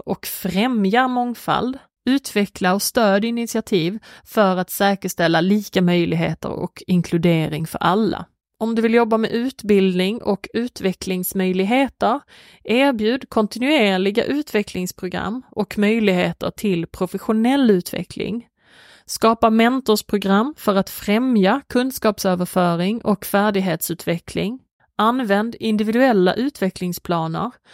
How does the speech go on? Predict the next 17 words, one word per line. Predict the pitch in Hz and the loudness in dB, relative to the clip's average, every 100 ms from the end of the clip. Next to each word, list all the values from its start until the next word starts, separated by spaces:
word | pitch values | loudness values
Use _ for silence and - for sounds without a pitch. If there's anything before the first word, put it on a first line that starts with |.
| - _ | -20 _
för | - 214 | -2 0
att | 185 | 0
stödja | - - 214 233 196 | -2 2 2 2 0
medarbetare | 180 185 214 175 175 170 - - 170 - | 0 0 0 -2 -2 -4 -4 -8 -8 -4
i | 220 185 | 2 2
deras | 185 202 175 - | 2 0 -2 -6
karriärutveckling. | 180 180 220 202 190 - 240 - - 185 _ _ _ - | -6 -4 -2 -4 -6 -6 -8 -8 -12 -12 _ _ _ -8
Om | 220 | -2
du | 220 | -2
vill | 208 214 | 0 2
jobba | 214 202 | 2 2
med | 202 196 | 0 2
balansen | 202 196 190 190 220 240 | 2 2 0 -4 -6 -2
mellan | 240 214 190 | 2 2 2
arbete | 196 202 190 190 - 208 302 | 2 2 0 -2 -2 -2 -2
och | - 196 - | -4 -6 -6
privatliv, | - 190 185 220 - - 165 240 | -6 -2 -2 -2 -8 -4 -2 -2